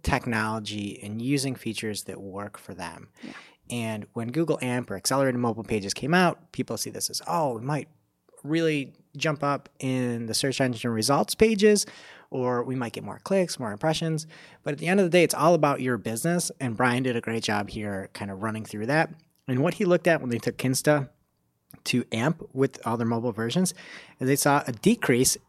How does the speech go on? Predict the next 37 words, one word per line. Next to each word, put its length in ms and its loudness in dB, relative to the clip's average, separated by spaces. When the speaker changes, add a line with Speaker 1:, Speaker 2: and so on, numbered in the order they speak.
Speaker 1:
in 260 0
positions, 580 2
which 180 4
is 100 2
a 40 -4
good 240 -2
thing. 320 -2
You're 120 -2
going 220 0
lower, 400 -4
which 200 -10
means 200 -6
you're 100 -8
higher 320 -4
up, 160 -8
you're 120 -8
higher 260 -4
towards 280 -10
one, 340 -6
which 200 -4
is 100 -4
just 180 -4
confusing 480 -2
in 60 -2
general, 360 4
but 140 -2
that's 180 -4
a 20 -12
whole 120 0
different 280 -8
show. 340 4
Speaker 2:
Math. 320 2
Speaker 1:
Math. 420 -10
And 280 6
then 340 6
next 380 6
up, 200 4